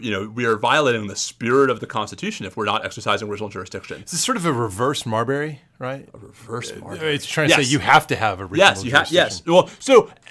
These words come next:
Speaker 1: no one, listen, I wanna be clear. Everyone agrees that
Speaker 2: They
Speaker 1: as a
Speaker 2: have
Speaker 1: bo-,
Speaker 2: it.
Speaker 1: that, that as a matter of both statute and constitution,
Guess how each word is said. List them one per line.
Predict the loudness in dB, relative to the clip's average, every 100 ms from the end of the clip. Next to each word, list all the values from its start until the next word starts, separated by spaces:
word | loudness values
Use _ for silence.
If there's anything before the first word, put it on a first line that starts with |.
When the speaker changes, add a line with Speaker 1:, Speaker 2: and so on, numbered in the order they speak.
| -12 0
Speaker 1:
no | 6
one, | 6 6
listen, | 0 -2 0
I | 4
wanna | 4
be | 2
clear. | 2 2 0 -8 _ _ _ _ _
Everyone | -2 0 0 0
agrees | -2 -4 -6 -4 -4 -2
that | 0
Speaker 2:
They |
Speaker 1:
as | 0
a | 2
Speaker 2:
have | 2 2
Speaker 1:
bo-, | 2
Speaker 2:
it. |
Speaker 1:
that, | 0 4
that | 4 4
as | 2
a |
matter | 4 2 4
of | 2
both | 0 -2
statute | 0 0 0 -4
and | -2
constitution, | -2 -2 -4 -6 -6 -8 -10